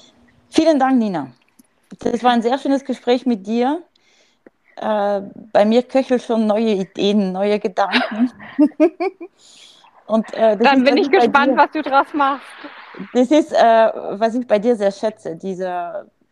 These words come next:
Speaker 1: ich bekomme von dir immer neue, neue Impulse. Neue Impulse, aber auch neue, neue Gedanken und Anerkennung. Und ja, ich sehr, dich kennengelernt zu haben.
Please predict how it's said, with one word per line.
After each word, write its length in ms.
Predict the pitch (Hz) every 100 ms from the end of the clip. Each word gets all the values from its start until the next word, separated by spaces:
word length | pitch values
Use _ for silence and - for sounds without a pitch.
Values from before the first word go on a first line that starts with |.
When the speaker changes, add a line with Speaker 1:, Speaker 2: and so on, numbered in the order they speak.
| _ _ _
Speaker 1:
ich 140 | 220 196
bekomme 360 | 226 240 247
von 180 | - 226
dir 120 | 220
immer 160 | 208 202
neue, 420 | 196 202 196 196
neue 300 | 196 196 202
Impulse. 680 | 202 180 220 214 - - - _ _ _ _ _ -
Neue 280 | 202 208 202
Impulse, 800 | 196 277 294 285 - 262 240 -
aber 220 | 185 -
auch 240 | 196 208
neue, 800 | 214 196 190 190 185 175 180 175 - - - - - - -
neue 260 | 190 196 208
Gedanken 800 | 240 190 180 202 - 196 190 240
und 220 | 233 262 -
Anerkennung. 800 | 214 214 - 170 147 139 151 - - -
Und 200 | 202 185 - - _ _ _ _ _
ja, 260 | 110 104 - - _ _ _ _ _ _ _ _ _ _ _ _ _ -
ich 100 | 247
sehr, 200 | 202 202
dich 160 | -
kennengelernt 520 | - 180 180 175 92
zu 120 | - 170
haben. 280 | - 190